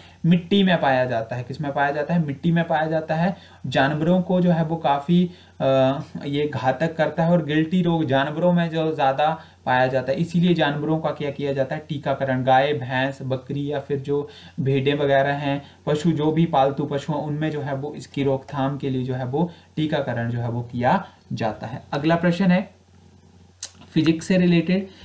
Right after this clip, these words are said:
Higgs boson का संबंध जो है वो किससे है? और अगर आप science के student हैं आपको पता होना चाहिए Higgs boson basically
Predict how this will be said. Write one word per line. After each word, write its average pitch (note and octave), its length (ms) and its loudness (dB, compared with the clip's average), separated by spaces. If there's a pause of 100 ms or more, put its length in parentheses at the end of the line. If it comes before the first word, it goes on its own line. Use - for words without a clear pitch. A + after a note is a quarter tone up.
(160)
Higgs F#3 220 4
boson F3 540 4
का F3 100 4
संबंध D#3+ 440 2
जो D3 140 -2
है C#3 80 -2
वो C#3 140 -4
किससे C3+ 360 -6
है? C3 300 0 (300)
और B2+ 160 6
अगर C#3+ 200 2
आप D3 160 2
science E3 360 2
के F#3+ 140 2
student D3+ 440 0
हैं C3+ 80 0
आपको - 240 -4
पता - 260 -2
होना D#3 300 2
चाहिए D#3 340 -2
Higgs E3+ 360 0
boson D#3 540 -2
basically C#3 560 -4